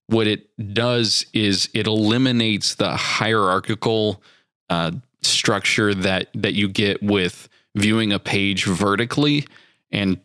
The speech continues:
tries to put all of the ideas sort of at the same level. So you're seeing a, I guess, like, a, a subsidiary idea of a main idea next to it, and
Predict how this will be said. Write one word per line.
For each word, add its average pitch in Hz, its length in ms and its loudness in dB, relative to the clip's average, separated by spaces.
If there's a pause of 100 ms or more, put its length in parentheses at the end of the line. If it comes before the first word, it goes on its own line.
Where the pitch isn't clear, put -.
tries 117 640 0
to 98 960 2 (120)
put - 460 0
all 123 220 2
of 110 140 -2
the 107 160 2
ideas 95 400 0
sort 110 240 2
of 92 180 -2 (240)
at 113 180 -2
the 104 60 -2
same 107 340 2
level. 92 360 0
So - 160 0
you're 104 180 2
seeing 104 500 0 (800)
a, 92 580 -2 (1040)
I 101 60 -2
guess, 104 340 0
like, 104 180 -2
a, 92 280 -2
a 95 160 -2 (220)
subsidiary 113 920 0
idea 95 460 -2
of 95 140 0
a 95 80 0
main 143 420 2
idea 87 680 -2 (300)
next 110 420 0
to 90 220 0
it, 80 280 -4
and 101 160 -2